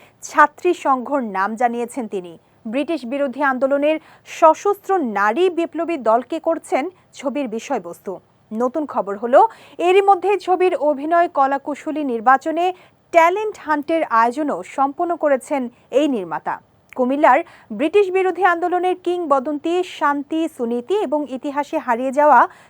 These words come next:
নেপথ্যের মহানায়িকা প্রফুল্ল নলিনী ব্রহ্মকে নিয়ে নির্মিতব্য চলচ্চিত্র ছাত্রী সংঘ। এই ছবির জন্য কুমিল্লা অঞ্চল থেকে মেধা অন্বেষণের মাধ্যমে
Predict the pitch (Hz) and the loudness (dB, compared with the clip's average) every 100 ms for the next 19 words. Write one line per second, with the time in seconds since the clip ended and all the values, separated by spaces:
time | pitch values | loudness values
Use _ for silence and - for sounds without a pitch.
0 | - 247 320 392 381 - 403 285 214 220 | -6 -2 0 0 0 0 0 2 0 0
1 | 254 208 202 202 320 494 _ _ - 311 | -2 -4 -4 0 0 0 _ _ -4 -2
2 | - 359 330 370 285 226 226 247 269 202 | 0 0 4 2 2 -2 -2 -2 -2 -2
3 | 220 226 302 302 330 311 175 - _ 233 | -6 -2 -2 -2 -4 -4 -6 -12 _ -4
4 | 269 320 349 359 311 330 247 202 196 233 | -2 -2 -2 -2 -2 -2 -4 -4 -6 -10
5 | - 330 508 _ _ - 247 226 - 240 | -6 -4 -4 _ _ -8 -2 -2 -2 -10
6 | 202 170 - 180 - _ _ _ 262 311 | -8 -10 -8 -10 -10 _ _ _ -2 0
7 | - 370 349 320 381 277 359 - - - | 0 -2 -2 -2 0 2 2 0 -18 0
8 | 392 392 381 339 262 - 339 339 370 202 | 2 2 4 4 4 0 -6 -4 -6 -6
9 | 175 208 240 262 294 240 233 240 240 262 | -6 -4 -4 0 0 0 -4 -6 -6 -6
10 | 240 180 185 196 262 | -4 -2 -4 -4 -4